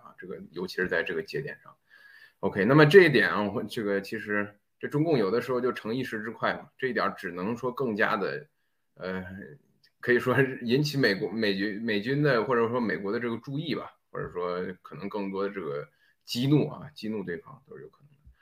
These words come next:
OK，啊，那么，呃，导播麻烦咱们切入啊，下一个话题啊。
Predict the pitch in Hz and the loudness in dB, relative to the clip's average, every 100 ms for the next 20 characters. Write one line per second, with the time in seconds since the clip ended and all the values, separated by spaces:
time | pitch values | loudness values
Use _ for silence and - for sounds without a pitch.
0 | - - _ 120 147 147 - 110 110 107 | -20 -20 _ 6 8 8 4 2 2 2
1 | 120 127 117 113 110 - _ _ _ _ | 0 4 4 4 2 -6 _ _ _ _
2 | _ _ _ _ _ _ _ - 107 107 | _ _ _ _ _ _ _ -4 0 2
3 | 104 104 104 - - _ _ _ _ _ | 2 0 -2 -8 -16 _ _ _ _ _
4 | _ _ - 110 131 123 143 139 107 117 | _ _ 2 6 8 8 8 6 2 0
5 | 123 - 135 139 - 92 95 - 131 82 | -4 -4 -2 -2 -2 -4 -6 -8 -8 -8
6 | 73 95 - 101 147 - - 139 147 - | -10 -10 -4 -4 -4 -8 -10 -10 -12 -20